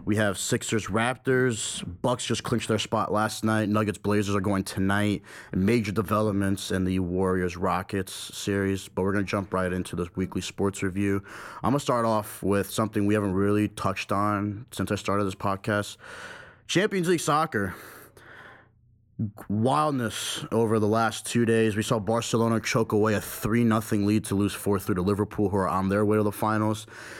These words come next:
And then we see Ajax, the sweethearts, the Cinderella story, the team that we were all rooting for.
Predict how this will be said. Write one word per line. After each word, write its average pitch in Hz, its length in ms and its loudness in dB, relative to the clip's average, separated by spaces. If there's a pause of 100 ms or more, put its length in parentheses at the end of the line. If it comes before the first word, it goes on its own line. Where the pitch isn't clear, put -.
(180)
And 107 160 4
then 117 160 4
we 117 160 4
see 120 280 0
Ajax, 104 720 0
the 98 360 0 (380)
sweethearts, 127 920 -2
the 101 340 2
Cinderella 120 460 2
story, 117 340 2
the 98 320 0 (180)
team 117 220 2
that 107 100 4
we 107 120 4
were 110 80 4
all 110 180 2
rooting 104 220 0
for. 104 480 2